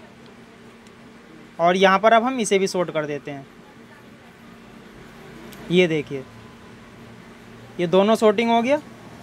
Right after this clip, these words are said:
और sorting होने के बाद अब यहाँ पर हम कर देंगे solding, जिससे कि इसके अंदर ये जो अलग ना हो। तो यहाँ पर हम थोड़ा सा देखिए paste लगा के और solding कर देते हैं इसे, क्योंकि दोस्तों हमारे पास जो है, अ, बहुत भाई के मेरे पास comment आते हैं कि "सर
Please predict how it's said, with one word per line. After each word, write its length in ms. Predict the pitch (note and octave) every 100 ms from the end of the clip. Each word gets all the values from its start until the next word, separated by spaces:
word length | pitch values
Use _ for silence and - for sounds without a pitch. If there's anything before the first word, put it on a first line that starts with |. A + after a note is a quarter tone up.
| - E3+
और 80 |
sorting 400 | E3+ F#3+ G3 A3+
होने 220 | G#3+ G#3+ A3
के 100 | A3
बाद 180 | A3
अब 120 | A3+ A3
यहाँ 220 | G3+ F#3+
पर 140 | G#3+
हम 100 | A3
कर 140 | A3 G3
देंगे 220 | G#3+ C4
solding, 480 | - F#3+ F3+ E3 D#3 - - -
जिससे 260 | D#3+ E3+ G3+
कि 140 | A3+
इसके 220 | G#3+ A3
अंदर 260 | G#3 G#3 G#3
ये 180 | G3+ F#3+
जो 180 | A#3+ E4+ - - - - -
अलग 240 | F#3+ G3+
ना 140 | G3+ F3
हो। 240 | E3 C#3+ - - - - - - - - - - - - - - - - - - - - - - - - - - - - - - - - -
तो 60 | F3
यहाँ 260 | F3 F3
पर 120 | F3 G#3
हम 100 | G#3+
थोड़ा 220 | G3 G3
सा 120 | G#3
देखिए 220 | G3 G#3 -
paste 240 | G3 F#3+
लगा 280 | G#3 G3+ G3
के 160 | G3 C4+
और 160 | A3
solding 400 | G3 F#3 F3+ F#3+
कर 120 | F#3 D#3+
देते 240 | D3 D3+
हैं 100 | D3
इसे, 200 | C3+ C#3+ - - - - - - - - - -
क्योंकि 180 | G3 A#3
दोस्तों 380 | A#3 A3 C#4 G#3
हमारे 320 | F#3+ G3 G#3+
पास 260 | A#3 A#3 G#3
जो 200 | F#3 G#3
है, 140 | A3 C#4+
अ, 380 | - F#3 F#3 F3+
बहुत 300 | F3+ G3+ G3
भाई 220 | G3+ G#3
के 80 | A3
मेरे 160 | A3
पास 160 | A3 A3+
comment 280 | G#3 G#3+ G3+
आते 180 | G3+
हैं 60 | A#3+
कि 60 | B3
"सर 300 | A3 A3+